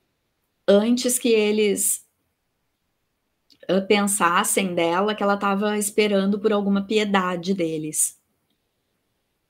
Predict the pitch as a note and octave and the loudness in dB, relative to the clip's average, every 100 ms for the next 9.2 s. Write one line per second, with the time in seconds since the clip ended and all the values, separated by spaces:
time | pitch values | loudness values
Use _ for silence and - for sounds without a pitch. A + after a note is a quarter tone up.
0 | _ - _ _ _ G#3 G#3+ G#3+ A3 A3+ | _ -20 _ _ _ -2 0 2 2 2
1 | A3+ - B3+ B3+ A#3 A#3 A3 A3 E3+ - | -2 2 2 4 2 2 0 -2 -4 -2
2 | E3+ F3+ F3 G3+ G3 - G#3 G3+ G3 G3+ | -2 0 2 0 -2 -2 0 2 2 0
3 | G3+ G#3 G#3 - G3 G3+ G3 G3+ A#3 A#3+ | 0 0 -2 -2 0 0 0 0 -2 -4
4 | A#3 A3 A3 F#3+ F#3 G3+ G3+ F#3 F#3+ F#3 | -4 -6 -2 -4 -2 -4 -2 -2 -2 -4
5 | - A3+ B3 G3 G3 F#3 A3 A#3 G3+ G3 | -2 -2 -2 -2 -2 -2 -2 0 0 -2
6 | - - - G3 G#3 G#3+ G#3+ A3 F#3 G3 | -6 -20 -6 -2 0 -2 -2 -2 0 0
7 | G#3 G#3+ G#3+ G#3 G3+ F#3+ G3 G3+ G3 F#3+ | 0 0 0 0 0 0 0 0 -2 0
8 | F#3+ F#3 F3+ E3+ F3 F3+ F#3 E3+ E3+ E3+ | 0 -2 -4 -6 -6 -6 -4 -2 -2 -4
9 | D#3+ D3+ | -4 -6